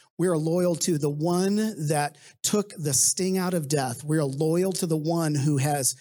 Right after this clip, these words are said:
taken away the pay, the payment and the, and the price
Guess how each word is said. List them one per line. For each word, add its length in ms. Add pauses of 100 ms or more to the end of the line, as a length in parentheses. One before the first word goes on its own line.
(220)
taken 380
away 480
the 140
pay, 440
the 120
payment 560
and 200
the, 160 (240)
and 140
the 60
price 720